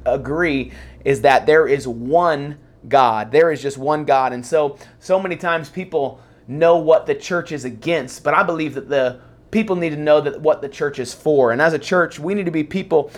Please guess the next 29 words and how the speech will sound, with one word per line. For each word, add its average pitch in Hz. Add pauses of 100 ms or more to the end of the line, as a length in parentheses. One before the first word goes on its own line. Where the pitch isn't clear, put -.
(120)
known 165
for 139
love 143
and 139
compassion, 151
because 139
we 190
have 165
been 139
transformed 202 (320)
by 139
God 151
through 143
the 127
wonder-working 160
power 143 (400)
of 151
Jesus. 117 (300)
You 170
know, 160 (500)
since -
the 190
beginning 185
of 175
time, 151
we 175
know 165
it's -
the 143